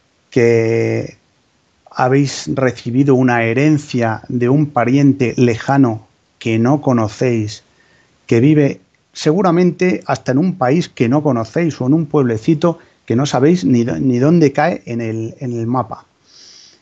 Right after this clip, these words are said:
Pero te piden que, claro, que para gestionar esa herencia tan grande, te vas a hacer multimillonario,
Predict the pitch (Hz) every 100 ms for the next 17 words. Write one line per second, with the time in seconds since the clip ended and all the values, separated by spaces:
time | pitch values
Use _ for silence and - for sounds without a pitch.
0 | _ _ _ _ 180 190 208 214 120 120
1 | 147 196 208 113 123 127 85 - - -
2 | _ _ 123 110 120 110 - 117 127 151
3 | 151 139 135 - 127 135 185 190 - 107
4 | 104 117 131 170 233 254 330 - _ _
5 | _ _ _ 113 110 107 113 131 127 117
6 | 113 104 120 117 120 156 180 180 175 196
7 | 262